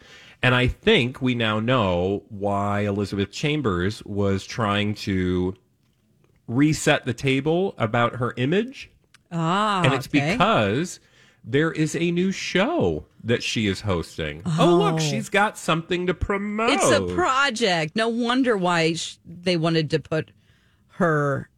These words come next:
Speaker 2: out there in our minds.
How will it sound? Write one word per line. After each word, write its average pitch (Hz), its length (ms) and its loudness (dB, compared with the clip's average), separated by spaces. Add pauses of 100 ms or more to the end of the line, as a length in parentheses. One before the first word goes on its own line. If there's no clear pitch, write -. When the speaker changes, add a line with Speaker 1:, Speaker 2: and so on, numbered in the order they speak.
(560)
Speaker 2:
out 180 280 0
there 135 340 0
in 160 180 -2
our 143 160 0
minds. 131 680 -4